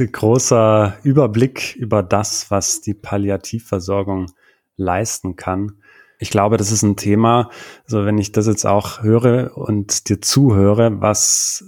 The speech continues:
so, ähm, vielschichtig auch ist und es gar nicht so leicht ist, da wirklich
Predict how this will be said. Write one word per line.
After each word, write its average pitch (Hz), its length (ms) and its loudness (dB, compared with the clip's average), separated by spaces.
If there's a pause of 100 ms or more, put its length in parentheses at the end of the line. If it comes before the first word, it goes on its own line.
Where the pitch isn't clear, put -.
so, 104 560 2
ähm, 101 340 0
vielschichtig - 800 0
auch - 340 -16
ist - 380 2
und 95 420 -4
es - 520 -2 (160)
gar 101 180 0
nicht 107 160 0
so 104 120 0
leicht 95 400 0
ist, - 240 -2
da 101 320 2
wirklich - 440 -2